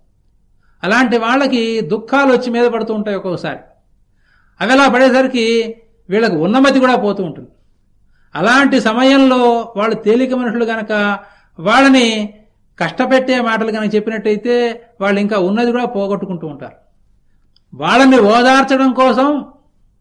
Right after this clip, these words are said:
అలా చవటలైన వాళ్ళని ఓదార్చడం కోసం విధి అనే మాట పుట్టింది. పేలవ బుద్ధిషు ఆశ్వాసన మాత్రం కేవలం ఓదార్పు మాట,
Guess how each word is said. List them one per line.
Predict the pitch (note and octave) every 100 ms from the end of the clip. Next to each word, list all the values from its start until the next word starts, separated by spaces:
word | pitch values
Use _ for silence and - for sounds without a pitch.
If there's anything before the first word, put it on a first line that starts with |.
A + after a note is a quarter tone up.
| _ _ _ _
అలా | E3+ G#3 G3+ F#3
చవటలైన | G#3 A3+ A3+ A3+
వాళ్ళని | A3 A3 G#3
ఓదార్చడం | G3 G3+ G#3 G#3 G3 G3
కోసం | G3 G3 G#3+ B3+ B3+ - _ _ -
విధి | F#3 G#3+ B3+
అనే | B3 A#3
మాట | G#3 G#3 G3
పుట్టింది. | F#3+ G3 F#3 C#3 C3+ _ _
పేలవ | E3 G3 G3+
బుద్ధిషు | F#3+ F#3+ - G3 G3+ - _ _ _ _ _
ఆశ్వాసన | D3+ G3 G#3+ G#3 G3+ G#3 G#3
మాత్రం | G#3+ A#3+ - C4 G#3 - _ _ _ _ _ -
కేవలం | F#3+ A#3 B3
ఓదార్పు | E3+ G#3 C4+ D4+ C4
మాట, | A#3+ F#3+